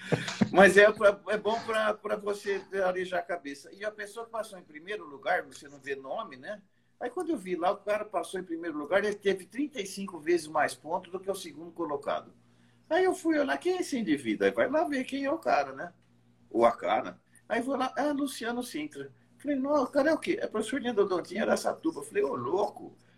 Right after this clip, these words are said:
o cara é bom pra caramba, não sei o quê." Conversei com o Mário, conversei com o pessoal de Araçatuba, aí quando conheci o Luciano. E logo depois disso,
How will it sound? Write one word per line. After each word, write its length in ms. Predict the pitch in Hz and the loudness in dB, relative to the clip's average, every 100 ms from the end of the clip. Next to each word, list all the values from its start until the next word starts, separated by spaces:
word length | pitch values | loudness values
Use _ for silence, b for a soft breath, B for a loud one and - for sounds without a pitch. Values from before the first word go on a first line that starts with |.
| b _ | b _
o 40 | |
cara 200 | - - | 2 4
é 40 | |
bom 180 | 254 285 | 4 0
pra 120 | 285 | -2
caramba, 640 | - 339 277 302 208 - - | -2 0 0 0 0 0 0
não 80 | 120 | -2
sei 200 | 196 202 | -6 -4
o 40 | |
quê." 240 | 156 180 | 0 0
Conversei 520 | - 139 117 113 110 107 | 0 0 2 2 2 -2
com 120 | - | 0
o 60 | |
Mário, 280 | 147 175 - | 0 2 0
conversei 380 | 123 113 - 120 | -4 -10 -8 -10
com 60 | - | -10
o 40 | |
pessoal 260 | 120 131 123 | -8 -8 -4
de 60 | |
Araçatuba, 680 | 131 131 143 - 180 156 - B - | -4 -4 -6 2 2 2 -6 B -2
aí 100 | 131 | 0
quando 220 | 131 127 | 0 -2
conheci 480 | 151 139 139 - 135 | -2 -2 -2 -2 -2
o 40 | |
Luciano. 520 | 135 135 139 135 143 - B B B _ | 0 0 2 2 2 -10 B B B _
E 80 | 170 | -2
logo 280 | 185 202 196 | 6 6 6
depois 500 | 180 - 147 139 131 | 2 2 2 2 0
disso, 460 | 147 185 - 107 | -6 -6 -4 -4